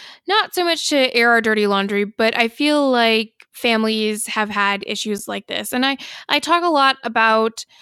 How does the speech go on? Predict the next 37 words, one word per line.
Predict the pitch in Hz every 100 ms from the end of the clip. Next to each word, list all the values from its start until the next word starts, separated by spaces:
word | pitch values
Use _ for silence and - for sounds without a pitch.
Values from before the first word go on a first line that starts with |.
| - _ _ _
having | - 285 277 269 233
done | 240 233 240 240 233 226
kinda | - 240 226 220
difficult | 214 208 220 214 208
cases | 339 381 339 320 294 269 240
and | 233 226 233
the | 226
experiences | 226 - - 247 226 226 214 220 208 214 -
that | 208 214 214 240
we | 214
go | 214 208
through | 220 220
in | 226
E | 214
M | 202
S | 196 202 -
or | 220
in | 208
medicine, | 202 202 214 220
and | 226 233
kinda | 220 240 214
how | 220 214
they | 208
impact | 208 220 214 214 -
our | 214 202 214 - - _ _
careers | - 226 214 202 208
in | 220
medicine | 302 381 339 285 247 240
and | 214 214
how | 214 214
they | 214 202
stick | - 240 262
with | 262
you. | 240 226 -
But | 220 208 - - - - _
sometimes | - - 302 294 294 269 254 240
that | 226 220 220 220